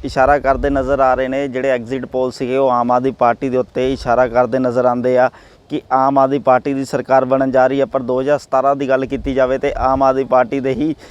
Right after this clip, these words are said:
ਇਸੀ ਤਰੀਕੇ ਨਾਲ ਐਗਜ਼ਿਟ ਪੋਲ ਨਜ਼ਰ ਆ ਰਹੇ ਸੀਗੇ ਤੇ ਸੌ ਚੋਂ ਸੌ ਸੀਟਾਂ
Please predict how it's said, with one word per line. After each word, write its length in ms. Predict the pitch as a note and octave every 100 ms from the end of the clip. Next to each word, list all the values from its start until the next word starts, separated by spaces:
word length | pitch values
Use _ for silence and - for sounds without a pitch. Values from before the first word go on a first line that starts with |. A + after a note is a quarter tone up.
| - D3
ਇਸੀ 200 | C3+ D3+
ਤਰੀਕੇ 360 | D3+ B2+ D3+
ਨਾਲ 140 | C#3+ C#3
ਐਗਜ਼ਿਟ 280 | A#2+ C#3+
ਪੋਲ 300 | B2+ C#3 C#3+ C#3
ਨਜ਼ਰ 280 | C3+ B2+ C3+
ਆ 140 | B2+
ਰਹੇ 140 | B2+ C3
ਸੀਗੇ 280 | C3+ C#3 C3+
ਤੇ 180 | C#3+ C#3
ਸੌ 240 | C3 C3
ਚੋਂ 160 | C#3 B2+
ਸੌ 160 | C3
ਸੀਟਾਂ 300 | C3 C3+ C#3+